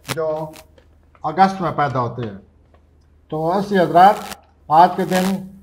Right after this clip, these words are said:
अ, माली तौर पर <clears throat> कोई मुश्किल सूरत हाल ख़त्म होने वाली है। एक बहुत ही गर्म किस्म का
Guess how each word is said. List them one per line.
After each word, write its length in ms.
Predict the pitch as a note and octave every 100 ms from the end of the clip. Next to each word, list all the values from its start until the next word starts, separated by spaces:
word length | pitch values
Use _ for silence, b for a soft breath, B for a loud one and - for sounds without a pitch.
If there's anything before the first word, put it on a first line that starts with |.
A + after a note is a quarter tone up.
| _ _
अ, 240 | D3+ D#3 D3+
माली 340 | D#3+ F3 F#3+
तौर 260 | F#3+ F#3 F3+
पर 500 | F3+ F3+ F#3 F#3 -
<clears throat> 680 | A3 F#3+ - - - _ _
कोई 280 | E3 F3 F3
मुश्किल 360 | F3+ G#3 G3 F3+
सूरत 260 | F3 C#3+ E3
हाल 220 | D#3 E3
ख़त्म 300 | D#3 G3+ D#3+
होने 220 | C#3+ C#3+
वाली 360 | C3+ B2+ B2+ A#2+
है। 160 | A2 _ _ _ _ _ _ _ _ _ _ G#3 G3+ _ _ _ _ _ _ _ _ D#3
एक 200 | E3 E3+
बहुत 260 | A#3 A3+
ही 80 | G#3+
गर्म 440 | C#3+ C#3+ G#3 A#3 A3
किस्म 260 | G3 G3
का 540 | E3 E3+ E3 D#3+ D#3+